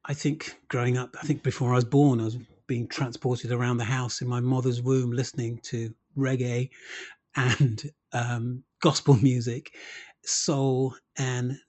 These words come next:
jazz. That was the mixture that then, um, once I popped out, would continue,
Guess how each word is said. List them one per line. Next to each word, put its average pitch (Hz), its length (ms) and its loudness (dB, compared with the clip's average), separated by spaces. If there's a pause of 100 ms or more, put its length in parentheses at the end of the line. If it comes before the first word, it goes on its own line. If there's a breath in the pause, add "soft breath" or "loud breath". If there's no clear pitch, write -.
jazz. 123 640 -4 (160)
That 143 160 -4
was 131 340 -4 (160)
the 131 80 -2
mixture 123 580 -4 (240)
that 127 200 -6
then, 127 480 -2 (580 loud breath)
um, 127 360 0
once 131 200 0
I 127 40 -4
popped - 320 -4
out, 190 280 -2
would 143 160 0
continue, 151 560 2